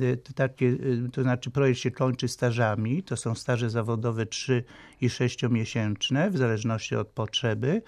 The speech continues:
i są w le-, w elastycznym czasie pracy i w niepełnym wymiarze czasu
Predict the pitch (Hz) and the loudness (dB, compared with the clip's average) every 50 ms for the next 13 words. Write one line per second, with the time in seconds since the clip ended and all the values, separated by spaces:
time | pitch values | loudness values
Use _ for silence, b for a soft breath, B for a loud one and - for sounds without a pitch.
0 | B B B B B 131 120 - 139 123 120 120 127 135 - 139 127 131 123 127 | B B B B B -2 0 2 2 2 4 4 2 2 0 0 0 2 4 4
1 | 117 120 - - 127 123 - - 123 120 - 127 117 - - 120 - - 120 113 | 4 2 2 -2 -6 -6 -4 -4 -2 -2 0 -2 -2 -2 -2 -4 -2 0 0 0
2 | 117 - - - 165 208 254 202 170 196 196 196 190 - 147 123 120 117 107 98 | 0 0 -2 -2 -2 0 0 0 2 2 2 2 2 2 2 2 2 0 0 -2
3 | 120 110 107 110 104 104 107 - - 107 98 - - - 120 | -2 -2 -2 -2 -2 -4 -4 -4 -4 -4 -4 -6 -8 -14 -16